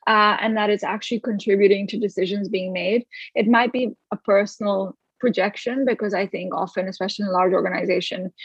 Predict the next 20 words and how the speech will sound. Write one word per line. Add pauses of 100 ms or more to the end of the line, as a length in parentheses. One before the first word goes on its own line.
(220)
um,
you
do
feel
like
your
voice
is
lost. (320)
Um, (120)
and
that
for
me
has
been,
you
know,
really
necessary.